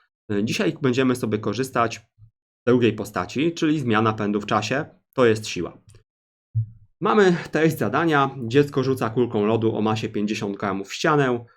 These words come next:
Oblicz działającą siłę na kulkę, jeżeli zderzenie trwa jedną setną sekundy. Prędkość kulki to sześć metrów na sekundę i podpunkt A. Kulka pod kątem prostym uderza w ścianę i przykleja się do niej.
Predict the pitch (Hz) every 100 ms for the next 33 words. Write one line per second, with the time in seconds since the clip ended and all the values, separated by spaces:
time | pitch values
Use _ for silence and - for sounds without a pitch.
0 | _ - 185 156 127 127 120 120 123 113
1 | 110 131 110 101 92 165 151 147 120 113
2 | 151 147 117 117 127 123 110 110 113 107
3 | 98 107 104 104 104 101 110 107 151 196
4 | 175 147 139 - _ _ - 214 214 -
5 | 147 - 147 143 117 113 113 113 110 104
6 | 104 - 107 147 139 107 - 190 202 175
7 | - _ _ _ 120 113 101 98 - 175
8 | 160 147 - _ _ - 233 226 175 135
9 | - 139 127 107 131 143 147 120 110 113
10 | 101 95 - 139 131 120 - - - 110
11 | 107 110 107 101 98 87 -